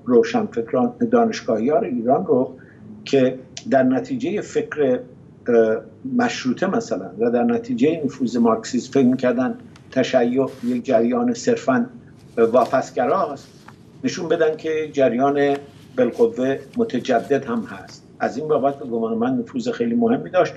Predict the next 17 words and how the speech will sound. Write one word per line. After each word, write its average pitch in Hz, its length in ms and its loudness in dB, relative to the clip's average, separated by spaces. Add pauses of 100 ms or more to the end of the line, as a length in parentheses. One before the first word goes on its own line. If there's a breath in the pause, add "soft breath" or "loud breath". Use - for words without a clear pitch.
(260 loud breath)
و 139 180 2
تردیدی 165 640 -6
هم 151 180 -2
نیست 160 300 -10
که، 160 320 0 (800)
اه، 107 220 4 (300)
به 113 80 -4
گمان 113 340 2
من 127 240 2
در، 120 340 0 (540)
اه، 107 160 4
تدوین 113 720 0 (400)
نظریاتی 113 640 0
که 120 120 -6
بعدها، 143 520 0 (420)
بعدها 110 380 4
به 113 140 -2